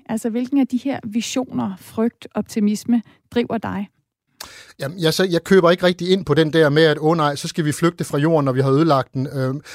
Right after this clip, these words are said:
Speaker 2: men jeg kan sige, det er heller ikke det, som, øh, en mand som Elon Musk for eksempel siger. Han siger jo, "Vi skal bosætte os flere steder i solsystemet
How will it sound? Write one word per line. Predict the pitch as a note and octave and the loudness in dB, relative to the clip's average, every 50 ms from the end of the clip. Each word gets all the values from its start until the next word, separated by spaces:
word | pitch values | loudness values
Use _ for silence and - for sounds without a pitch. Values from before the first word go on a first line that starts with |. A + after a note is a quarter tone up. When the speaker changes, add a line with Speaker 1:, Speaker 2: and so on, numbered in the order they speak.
| - - | -12 -2
Speaker 2:
men | D3+ D3+ | 0 0
jeg | D#3+ E3 | 2 2
kan | E3 | 0
sige, | - - D#3+ | -2 -4 0
det | C#3+ F3+ | 2 2
er | E3+ | 2
heller | G3 A3 F3+ | 4 4 4
ikke | F3 F3 - | 4 2 2
det, | F3+ F3+ | 0 0
som, | - F3+ D#3+ C#3+ C3+ C3 | 2 2 0 0 2 0
øh, | B2+ C3 C3 C#3+ D#3 | 0 0 -2 -4 -2
en | C#3 C#3 | -2 0
mand | D#3 E3+ E3 | 0 0 0
som | - D#3 D3 | -2 -4 -4
Elon | C#3+ C3+ C3+ C#3 D3 | -2 0 0 2 2
Musk | E3 F#3+ F#3+ - _ | 2 2 0 0 _
for | - - D3 | -6 -4 -4
eksempel | C3 - - D3 C3+ B2+ A#2 | -4 0 -2 -2 -2 -2 -6
siger. | - - C3+ C3+ | -6 -4 -4 -2
Han | C#3+ E3+ | -2 -2
siger | F3 - F#3 | -4 0 0
jo, | F3+ | 0
"Vi | D#3+ E3+ | 0 0
skal | - - - | -4 -4 -6
bosætte | C#3 - G3+ G#3+ - F3+ E3 D#3 | -2 0 0 0 0 -2 -2 -2
os | D3 - - - | -2 -4 -4 -4
flere | E3 F3 F#3 F#3 | 0 0 0 0
steder | - - D#3+ D#3+ F3 F3 | 0 0 0 0 0 0
i | D#3 | -2
solsystemet | - - E3 E3+ F3+ - E3 - - D#3 C#3+ C#3 | -2 0 0 0 0 -2 -6 -4 -2 -2 -2 -2